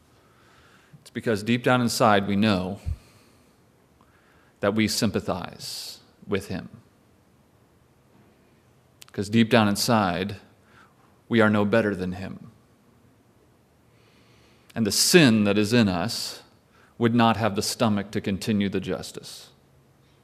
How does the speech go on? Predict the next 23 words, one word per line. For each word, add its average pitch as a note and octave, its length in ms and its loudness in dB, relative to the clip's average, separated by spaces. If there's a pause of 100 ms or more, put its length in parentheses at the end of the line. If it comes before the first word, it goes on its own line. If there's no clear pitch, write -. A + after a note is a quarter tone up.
(1120)
But B2+ 120 4
there B2 160 8
is D#3+ 340 6
one A#2 360 2
who G#2+ 200 0
has G2+ 520 0
the G#2+ 100 0
justice A2 720 -2
and A2 160 -4
the G2 40 -2
purity G2 800 2 (880)
and A#2+ 80 -2
the A#2 60 6 (160)
holiness B2+ 680 6
to A#2+ 100 -4
continue B2 960 4 (420)
the A#2 140 2
judgment A2+ 800 4
upon A#2 680 2 (260)
the A2+ 80 0
wicked A2 560 0 (1080)
for C#3 280 8
eternity A#2+ 720 2